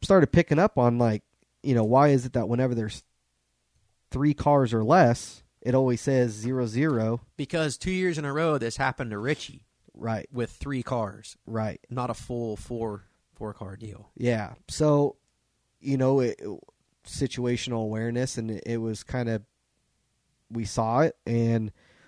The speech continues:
Speaker 1: so, yeah, so they don't, they don't have, if there's four cars, it's standard procedure.
Speaker 2: Auto start.
Speaker 1: Au-, you have auto start. Everybody pre-stages, starter clicks the button,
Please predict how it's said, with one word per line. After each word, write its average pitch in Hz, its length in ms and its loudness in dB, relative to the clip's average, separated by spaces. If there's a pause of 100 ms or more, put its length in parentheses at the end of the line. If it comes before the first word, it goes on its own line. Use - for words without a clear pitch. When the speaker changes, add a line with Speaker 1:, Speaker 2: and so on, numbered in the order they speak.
(120)
Speaker 1:
so, 123 280 4
yeah, 131 260 4
so 123 200 2
they 127 160 4
don't, 143 300 4
they 127 120 0
don't 135 200 -2
have, 143 500 2 (140)
if 120 200 -6
there's 135 380 -2 (600)
four 180 320 0
cars, 117 580 -2 (320)
it's - 260 -4
standard 113 360 -2
procedure. 113 720 -8 (400)
Speaker 2:
Auto 98 300 -6
start. - 480 -12
Speaker 1:
Au-, 117 160 0
you 110 160 -4
have 120 120 -4
auto 196 180 2
start. - 360 -12 (280)
Everybody 104 420 -6
pre-stages, 117 880 -4 (340)
starter 104 400 -4
clicks - 460 -6
the 113 80 -6
button, 127 480 -2